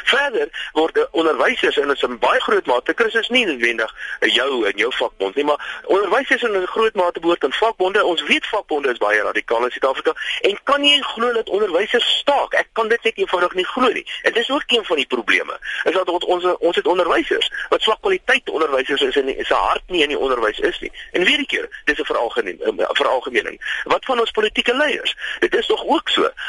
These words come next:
dat as jy oorbetaalde onderwerpte staatsamptenare het, dan het jy baie makliker stemmers, mense wat graag vir jou stem. Dis die tipe van probleem. Ek dink ons het meer van 'n kultuurprobleem in Suid-Afrika en sekerlik in 'n groot mate 'n bestuursprobleem sover dit onderwys aanbetref. Die antwoord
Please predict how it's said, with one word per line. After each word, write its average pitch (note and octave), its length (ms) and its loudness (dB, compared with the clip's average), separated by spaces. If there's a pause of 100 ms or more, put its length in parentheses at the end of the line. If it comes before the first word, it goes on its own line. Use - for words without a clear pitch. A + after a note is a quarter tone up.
dat D3+ 160 2
as D3+ 80 0
jy E3 100 0
oorbetaalde E3+ 840 2
onderwerpte E3+ 640 2
staatsamptenare D3 800 2
het, A#2+ 140 2
dan D3+ 100 0
het D#3+ 80 -6
jy F3 100 2
baie D#3+ 180 2
makliker F3+ 360 0
stemmers, - 600 0 (200)
mense F#3 260 0
wat F3+ 120 -2
graag F3 280 -2
vir E3 100 2
jou D3+ 140 -2
stem. - 140 0 (340)
Dis C4 160 0
die C#4 80 0
tipe G#3 240 -2
van D3 200 -2
probleem. F#2+ 280 0
Ek A3+ 220 0
dink A3+ 140 -2
ons G#3+ 120 0
het F#3 80 -4
meer F#3+ 160 2
van G#3 120 -2
'n G3 120 -2
kultuurprobleem F3 800 0 (360)
in D3 80 0
Suid-Afrika C#3 460 0
en B2 60 0
sekerlik A#2+ 440 0
in A2+ 80 0
'n A2 120 -2
groot B2 140 2
mate G#2 340 0 (220)
'n - 120 0
bestuursprobleem B2 800 0 (180)
sover A#2 400 0
dit G#2+ 160 0
onderwys G2 420 0
aanbetref. - 360 -2
Die D3 120 2
antwoord - 540 -2